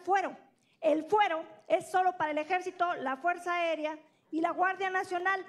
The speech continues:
Ninguna otra institución tiene fuero militar. Luego, entonces, si tiene fuero militar, la corporación es militar, no es civil. En el artículo veintiuno dice, la investigación de los delitos corresponde, uno,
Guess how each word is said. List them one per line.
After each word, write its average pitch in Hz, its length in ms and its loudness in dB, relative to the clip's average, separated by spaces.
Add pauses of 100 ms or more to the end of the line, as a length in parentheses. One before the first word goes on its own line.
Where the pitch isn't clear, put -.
(240)
Ninguna 359 640 4
otra 370 300 -2
institución 330 720 -4
tiene 311 260 -2
fuero 302 280 0
militar. 254 480 -6 (300)
Luego, 359 240 2
entonces, 359 520 -4 (160)
si - 200 -6
tiene 311 440 -2
fuero 302 400 0
militar, 302 560 -4
la 359 200 -2
corporación 320 580 -4
es 311 100 -8
militar, 320 520 -4
no 294 320 0
es 302 160 -2
civil. 320 440 -8 (400)
En 302 180 0
el 330 60 0
artículo 403 460 2 (160)
veintiuno 311 640 0
dice, - 500 -4 (340)
la 392 220 0
investigación 381 840 0
de 359 100 4
los 359 220 0
delitos 330 480 -2
corresponde, 330 1000 -4
uno, 370 500 0